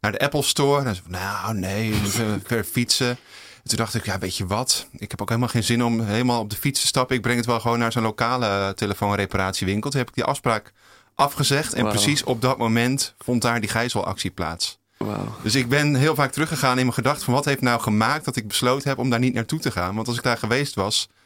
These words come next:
Speaker 1: was ik daar betrokken bij geweest.
Speaker 2: Ja.
Speaker 1: En had ik misschien, eh, vijf uur lang in die kast gezeten.
Speaker 2: Ja. Misschien moeten we, voordat we gaan praten over je onderzoek naar de manier waarop mensen, eh, toeval en onzekerheid, eh, ervaren, even duidelijk maken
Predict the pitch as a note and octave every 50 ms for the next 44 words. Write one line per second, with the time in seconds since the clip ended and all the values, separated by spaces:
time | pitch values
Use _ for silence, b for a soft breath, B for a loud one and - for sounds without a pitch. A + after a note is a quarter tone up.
0 | b b b b b b - G#2 A2 A2+ B2 A#2 B2 - A#2 A2 G#2+ G#2+ A2+ -
1 | - - F2+ - G#2 - B2 D3+ - D3 B2+ A#2+ G2 F#2 - F#2 F2+ F2+ F2+ F#2
2 | - - B2 A2 G2+ G#2+ G#2+ A2 G#2+ - D3+ - C3 B2 - - A2 G#2+ G#2 G2
3 | G2 G2 G2+ G2 G2+ G2 - - A2 G#2+ G#2+ - A2 G2+ F#2+ G2 G2 G2+ F#2+ F#2+
4 | - - G2 - - - - F#2+ G#2+ F2+ F2+ F2 - - G2+ - - - A2+ A2+
5 | G2+ - - - _ _ - - B B B B B B - A#2+ A#2+ - C#3+ D3
6 | D#3 D#3+ D#3 D3+ C#3+ C#3 - - - C3+ C3+ C#3+ D3 C3+ C3+ - C3 A#2 - A#2+
7 | B2 B2 - D#2 A#2+ A#2 G#2+ A2+ A2+ - - G#2 A#2 B2 A#2+ A2 A#2 A2+ - -
8 | - G2+ G2 G#2 G2+ F#2+ G#2 G#2+ A2 A2 A2 G#2 G#2 G#2 - - G#2+ G#2+ G#2+ -
9 | - G#2+ G#2+ - _ _ _ _ - - - - - - - - - _ - -
10 | A2+ G2+ G#2+ A2 G#2+ G2 - G#2+ G#2 G2+ G#2 G2+ G#2 G2+ A2 - - - - -
11 | - - - - _ _ - - G#2+ - - - A2 - - G#2+ A2 A2+ A2+ A#2
12 | C3 - B B B B B B B B A2+ A2 A2+ G#2+ A#2 A#2 A#2 B2 - A#2
13 | A2+ A#2 A2+ - A2+ G#2